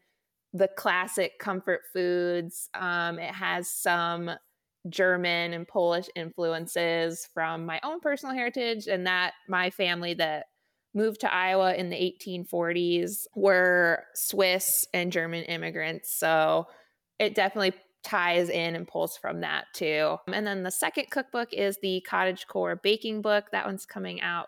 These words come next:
February twentieth of this year. And that book is more whimsical.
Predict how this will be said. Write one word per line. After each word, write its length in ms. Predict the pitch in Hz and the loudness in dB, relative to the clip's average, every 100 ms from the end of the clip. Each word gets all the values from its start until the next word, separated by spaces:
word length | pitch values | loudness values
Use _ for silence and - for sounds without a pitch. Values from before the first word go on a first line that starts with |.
| - - | -10 -6
February 520 | 180 185 175 170 170 | -4 -2 -4 -4 -8
twentieth 540 | - 185 185 190 214 226 | -8 -6 -4 -4 -4 -6
of 100 | - | -4
this 240 | 190 190 - | -4 -6 -4
year. 540 | 185 180 190 208 226 _ _ _ _ _ _ _ | -2 0 0 0 -2 _ _ _ _ _ _ _
And 800 | 196 202 202 202 196 202 196 180 - - | -2 0 4 4 2 2 4 2 0 -6
that 260 | 208 220 - | -4 -4 -2
book 200 | 269 254 | -2 0
is 220 | 233 220 | -2 -2
more 680 | 202 202 196 196 190 190 185 | -2 0 0 2 2 0 0
whimsical. 720 | 180 180 - - 320 - | -2 -4 -8 -6 -4 -4